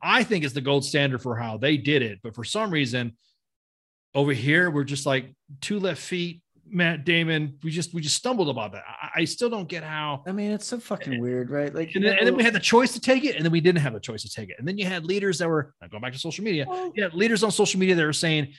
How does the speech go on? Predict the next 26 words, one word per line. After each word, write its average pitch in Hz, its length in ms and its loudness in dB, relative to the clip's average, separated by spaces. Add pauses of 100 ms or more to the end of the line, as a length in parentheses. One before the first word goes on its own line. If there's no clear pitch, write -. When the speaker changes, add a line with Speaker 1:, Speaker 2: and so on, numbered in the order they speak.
(200)
Speaker 1:
"If 139 220 2
you 226 80 10
didn't 208 200 4
get 160 140 2
the 143 80 4
vax," 131 600 2 (140)
this 117 100 -10
is 120 100 -12
when 107 140 -10
it 95 60 -14
was 98 100 -12
a - 40 -16
choice, 113 400 -6 (760)
"then 151 220 4
you're 180 180 8
not 160 160 8
a 143 40 6
real 147 180 6
leader." 139 420 0 (300)
And 151 100 0
you're 170 100 4
thinking, 160 460 0 (220)
"Did 104 140 -10
you 143 100 -2
just 131 180 0
Speaker 2:
Yeah, 123 80 -8